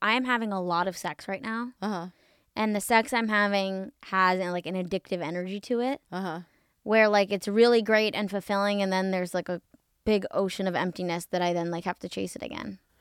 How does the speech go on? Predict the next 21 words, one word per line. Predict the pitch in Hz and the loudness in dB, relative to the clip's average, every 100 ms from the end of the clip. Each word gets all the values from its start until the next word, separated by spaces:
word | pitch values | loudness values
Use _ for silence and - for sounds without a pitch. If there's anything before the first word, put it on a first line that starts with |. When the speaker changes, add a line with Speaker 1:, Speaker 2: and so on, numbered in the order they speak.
| - - | -20 -4
Speaker 2:
What's | - 330 | 4 6
your | 392 | 6
favorite | 320 262 226 | 8 6 6
thing | 196 | 4
about | 170 165 - | 4 2 2
sex? | - - - - _ _ _ _ _ _ _ | 0 -2 -10 -16 _ _ _ _ _ _ _
Speaker 1:
I've, | 190 190 | -8 -6
no | 190 | -4
one's | 190 180 | -6 -8
ever | 175 | -10
asked | 175 - | -12 -12
me | 160 | -12
that. | 160 - | -12 -10
What | 190 | -10
is | 185 | -8
my | 185 | -8
favorite | 175 190 196 214 | -8 -6 -6 -8
thing | 202 | -8
about | 196 185 - | -6 -6 -6
sex | 175 175 - | -6 -6 -8
is | - 196 175 | -2 -2 -4